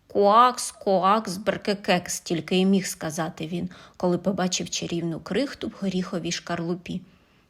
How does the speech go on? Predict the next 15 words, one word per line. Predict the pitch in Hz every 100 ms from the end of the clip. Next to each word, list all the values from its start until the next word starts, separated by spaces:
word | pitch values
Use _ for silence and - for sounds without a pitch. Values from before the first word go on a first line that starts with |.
| _
"Тихіше | - 226 - 180 - 170
ти, | - 160 165 _ _ -
бо | 190
ще | - 190
прокинеться | 185 190 185 202 190 180 185 170
та | 190
втече | 180 190 185 - 190
від | 175 175
нас", — | 175 165 170
сказала | - - 160 165 165
стара | - - 156 160
жаба. | 185 160 147 - - - - _
"Адже | - 180 180
вона | 190 202 196
легша | 190 202 285 285 - 185